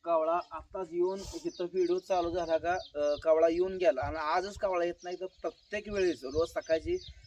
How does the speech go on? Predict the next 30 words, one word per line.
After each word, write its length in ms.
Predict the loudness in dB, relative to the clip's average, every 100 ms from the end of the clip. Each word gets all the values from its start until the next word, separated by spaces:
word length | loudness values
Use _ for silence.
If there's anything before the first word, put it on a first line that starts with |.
| -16 -2
आठवड्यातनं 520 | 0 0 0 -2 -2
एकदा 180 | -2 0
दोनदा. 300 | 0 4 4
आणि 180 | 4 0
काल 320 | 0 4 4
एवढा 240 | 4 4
कार्यक्रम 540 | 4 4 2 2 -4 -4
केला 340 | -2 0 0 -4 -14 -6
अण्णाचा, 480 | -4 0 0 0 0
आ, 220 | 0 0 0
खरंच 220 | 2 0 2
वाटलं 280 | 0 0
होता 220 | 2 6 4 2 -20 _ _
कावळा 260 | 6 8 8
येतोय 280 | 6 -2 2
का 120 | 2
नाही, 180 | 2 0
कावळा 320 | 4 8 6
येतोय 240 | 4 -2
का 100 | -2
नाही. 140 | 0 -4
पर 200 | -6 -8 -10 -14
श-, 100 | -12 -10
मा-, 140 | -4 -2
सगळी 320 | -2 0 2
माणसं 440 | 2 -2 -2 -2
ही 340 | -2 -2 -6 -6
सगळी 460 | -4 -2 0 0 0 -8
उठून 280 | -10 -6 -2
गेल्यानंतर 520 | 0 0 -4 -4